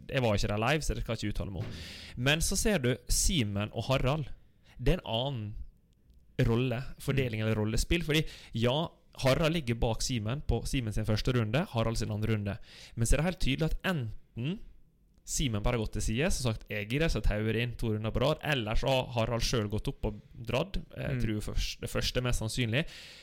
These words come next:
Speaker 1: Så går Harald i front, eh, på Simen sin andre runde, og så må Simen da klare å gå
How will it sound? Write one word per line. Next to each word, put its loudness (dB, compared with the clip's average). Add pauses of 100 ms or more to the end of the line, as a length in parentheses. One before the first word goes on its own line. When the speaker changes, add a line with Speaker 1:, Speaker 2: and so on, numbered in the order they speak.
(160)
Speaker 1:
Så -4
går 4
Harald 2
i -2
front, -2 (140)
eh, 0
på 2
Simen -2
sin -4
andre 0
runde, -2
og -2
så -4
må -2
Simen -2
da -2
klare -2
å -14
gå -4